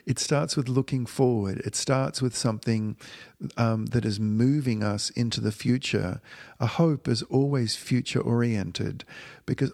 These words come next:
often when we have conversations, uh, with, about problems in any realm, in this case with a school, um, it's, it's important not to just to get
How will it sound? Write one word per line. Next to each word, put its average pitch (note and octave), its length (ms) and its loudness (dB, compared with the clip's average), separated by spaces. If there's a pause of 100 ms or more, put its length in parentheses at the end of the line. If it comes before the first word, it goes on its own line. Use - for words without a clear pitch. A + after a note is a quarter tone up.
often C#3+ 320 0
when C#3+ 120 2
we B2+ 120 2
have A#2 240 0
conversations, A2 1040 0 (360)
uh, A2 500 2
with, A2 440 0 (100)
about G#2+ 320 0
problems A2 580 0
in G#2+ 80 2
any B2 320 2 (100)
realm, G2 400 0
in - 280 -6
this - 160 -6
case - 280 -4
with - 140 -2
a - 80 -6
school, A#2 520 2 (760)
um, B2 480 0 (140)
it's, - 320 0
it's D3 160 2
important D#3+ 640 0
not C3 220 0
to C#3 120 -2
just - 300 -4
to C3+ 100 -2
get B2 360 0